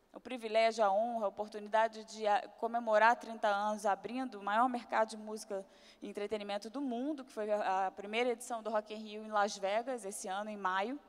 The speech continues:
que foi um grande sucesso. A gente comemorou os trinta anos também no Rio de Janeiro, com o evento, é a terceira edição seguida do Rock in Rio no Brasil, com os bilhetes completamente esgotados de todos os dias.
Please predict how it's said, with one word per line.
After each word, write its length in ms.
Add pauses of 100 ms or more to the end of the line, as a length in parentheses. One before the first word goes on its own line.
(440)
que 80
foi 180
um 300 (180)
grande 400
sucesso. 720 (400)
A 80
gente 260
comemorou 480
os 200
trinta 260
anos 300
também 340
no 80
Rio 180
de 80
Janeiro, 520
com 140
o 60
evento, 480 (280)
é 80
a 40
terceira 440
edição 280
seguida 640
do 100
Rock 240
in 40
Rio 240
no 100
Brasil, 500 (380)
com 140
os 100
bilhetes 720
completamente 640
esgotados 800
de 100
todos 380
os 80
dias. 520